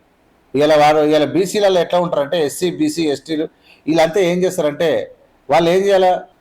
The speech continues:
ఆరోగ్యంగా ఉండాలి, వ్యవసాయం చేయాలంటే, ఆర్మీలో పోవాలంటే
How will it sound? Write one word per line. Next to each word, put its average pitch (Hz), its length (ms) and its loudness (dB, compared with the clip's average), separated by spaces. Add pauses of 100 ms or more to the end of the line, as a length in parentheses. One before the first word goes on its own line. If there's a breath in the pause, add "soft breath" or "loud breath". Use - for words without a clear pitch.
(160)
ఆరోగ్యంగా 180 600 2
ఉండాలి, 170 640 0
వ్యవసాయం 160 460 0
చేయాలంటే, 156 440 2
ఆర్మీలో 156 440 2
పోవాలంటే 143 580 0